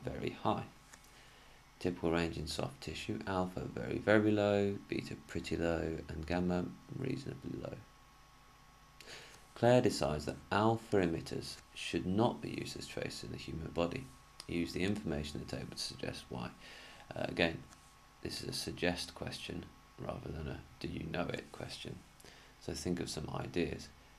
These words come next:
We don't really need to be looking at anything really to do with the beta or the gamma, except in a kind of comparative sense. So have a little go, suggest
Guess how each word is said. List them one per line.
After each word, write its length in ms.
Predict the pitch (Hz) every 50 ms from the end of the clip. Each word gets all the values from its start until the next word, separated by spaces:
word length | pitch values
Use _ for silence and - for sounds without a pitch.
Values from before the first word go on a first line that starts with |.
| - -
We 80 | -
don't 240 | - 95 92 90 76 80
really 440 | 90 92 98 101 101 98 90 80
need 220 | 67 62 58 52 -
to 100 | - -
be 100 | - -
looking 400 | 69 60 57 - - 69 67 67
at 180 | 67 69 - - -
anything 400 | 90 92 92 - - - - - - -
really 160 | 57 52 - -
to 80 | - -
do 200 | 55 53 52 50 50
with 120 | - -
the 40 | -
beta 400 | - - - - - - - -
or 140 | - - -
the 80 | - -
gamma, 420 | - - 69 64 50 52 - - -
except 460 | - 60 - - - - - - - - - - - - - - -
in 60 | -
a 40 | -
kind 260 | - - - 82 76
of 140 | 65 65 -
comparative 760 | - - - - - - - 80 80 78 76 - - - -
sense. 600 | - - - 78 76 76 - - - - - - - - - - - - - - - - - - - - - - - - - - - - -
So 80 | - 113
have 160 | 117 120 117
a 60 | 120
little 240 | 113 113 110 104 87
go, 340 | 85 76 76 78 78 76 78 76
suggest 640 | - - 87 85 - 110 107 107 107 - - -